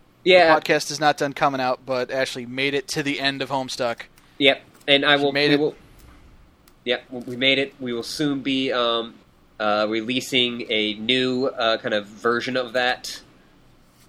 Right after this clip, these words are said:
Speaker 1: It will be, uh, I will host, and Luke will be told about, which is Let Me Tell You About Evangelion.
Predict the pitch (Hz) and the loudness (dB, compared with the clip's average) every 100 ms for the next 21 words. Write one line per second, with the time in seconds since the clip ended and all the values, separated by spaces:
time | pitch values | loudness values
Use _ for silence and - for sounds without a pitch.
0 | _ - 107 110 110 107 101 101 98 123 | _ -16 -8 -2 0 0 0 0 2 4
1 | 131 - 135 120 - 117 107 104 101 104 | 4 2 2 2 0 -4 -2 -2 -4 -8
2 | - - - _ _ 107 117 113 123 110 | -14 -16 -20 _ _ -6 -4 -4 -2 -2
3 | 104 110 131 123 120 123 110 104 104 101 | -2 -2 0 0 2 2 2 -4 -6 -8
4 | 98 117 107 104 - 104 104 104 107 98 | -8 -6 -4 -4 -4 -4 -2 -2 -4 -6
5 | 107 117 117 117 | -4 -4 -2 -4